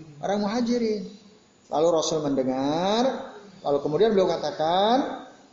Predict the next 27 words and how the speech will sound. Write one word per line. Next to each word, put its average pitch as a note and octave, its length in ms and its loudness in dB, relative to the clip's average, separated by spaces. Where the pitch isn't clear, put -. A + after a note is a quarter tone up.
ya, A2+ 240 -10
apa F#3 160 -2
kata-kata F3 400 -6
Nabi F#3+ 240 0
tadi? - 240 -4
"Abidak F3+ 400 0
wal F#3 160 2
jahiliyah E3 560 0
wa E3 160 -2
ana D3 160 -2
baina C#3+ 240 0
azhurikum." A#2+ 440 -8
Apakah A3 320 -6
kalian C4 320 -8
akan A3 280 -6
menggunakan, G3 600 0
ya, A#1 360 -10
seruan-seruan G#3 720 2
orang F#3 160 0
jahiliyah G#3+ 400 0
padahal B3 400 -2
aku D#4+ 160 -8
masih A#3 240 -2
ada G3 160 -2
di F3+ 80 -6
tengah-tengah G#3 400 -6
kalian? G#3 320 -8